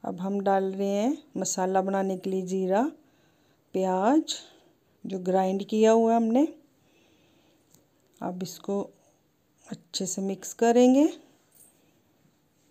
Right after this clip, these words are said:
अब इसमें हम नमक मिलाएंगे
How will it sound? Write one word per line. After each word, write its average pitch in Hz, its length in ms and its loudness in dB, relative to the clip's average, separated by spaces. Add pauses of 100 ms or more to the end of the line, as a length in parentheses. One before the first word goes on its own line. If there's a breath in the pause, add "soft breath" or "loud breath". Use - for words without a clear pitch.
(380)
अब 190 160 -10
इसमें 202 300 -6
हम 202 240 -4 (320 soft breath)
नमक 190 380 -4
मिलाएंगे 214 640 4